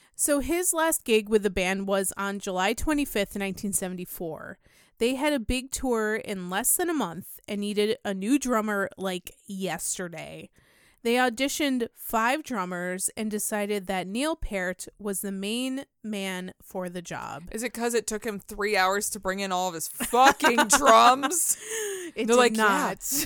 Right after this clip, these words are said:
Speaker 2: "Yeah, yeah, you know what? I think we need all these
Speaker 1: Yeah.
Speaker 2: drums."
Speaker 1: But I am going to say right here,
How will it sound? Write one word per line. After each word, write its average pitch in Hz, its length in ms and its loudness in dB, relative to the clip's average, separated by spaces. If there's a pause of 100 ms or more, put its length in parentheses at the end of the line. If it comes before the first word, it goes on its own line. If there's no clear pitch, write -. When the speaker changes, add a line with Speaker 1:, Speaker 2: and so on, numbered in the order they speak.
Speaker 2:
"Yeah, 269 60 -6 (200)
yeah, 247 40 0
you 190 180 -2
know 226 120 -2
what? 233 280 0 (360)
I 208 60 -4
think 214 180 -2
we 214 120 -2
need 247 160 -2
all 240 140 0
these 160 240 -6
Speaker 1:
Yeah. 180 180 -4
Speaker 2:
drums." 151 340 -4 (300)
Speaker 1:
But 240 160 -2
I 240 120 0
am 269 280 2
going 349 280 -2
to 359 120 0
say 254 200 2
right 240 280 -2
here, 180 420 -10